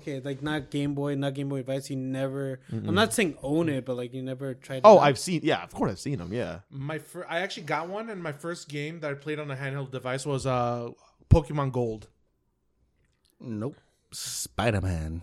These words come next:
Speaker 3: Spider-Man?
Speaker 2: Spider-Man.
Speaker 1: I remember Spider-Man.
Speaker 2: Wait.
Speaker 1: But you had to remember the code for the level.
Speaker 4: Oh, yeah.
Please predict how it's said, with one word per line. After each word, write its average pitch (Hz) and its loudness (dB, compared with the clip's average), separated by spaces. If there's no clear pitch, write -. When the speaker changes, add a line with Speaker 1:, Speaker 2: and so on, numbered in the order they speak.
Speaker 3:
Spider-Man? 139 -14
Speaker 2:
Spider-Man. 190 8
Speaker 1:
I 190 8
remember 151 2
Spider-Man. 131 -10
Speaker 2:
Wait. 131 4
Speaker 1:
But 180 6
you 190 2
had 202 6
to 240 2
remember 190 6
the 165 0
code 185 4
for 196 -2
the 160 0
level. 139 0
Speaker 4:
Oh, 170 6
yeah. 165 6